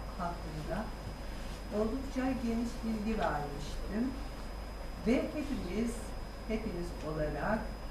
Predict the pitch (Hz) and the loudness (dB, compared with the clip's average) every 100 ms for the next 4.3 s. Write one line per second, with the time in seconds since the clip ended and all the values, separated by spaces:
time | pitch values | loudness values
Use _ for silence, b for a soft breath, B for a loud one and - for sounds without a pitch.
0 | - - 175 208 - 175 - 170 170 170 | -4 -4 -2 0 -2 -2 -2 -4 -4 -4
1 | - 214 - 165 165 165 160 165 208 226 | -4 -2 -2 -2 -4 -2 0 4 4 2
2 | - - - 147 151 208 185 226 214 175 | 0 -4 -2 0 2 2 4 6 6 6
3 | 170 190 233 240 - 151 139 131 - - | 4 4 4 2 -2 -2 0 2 2 -2
4 | - - | -4 -4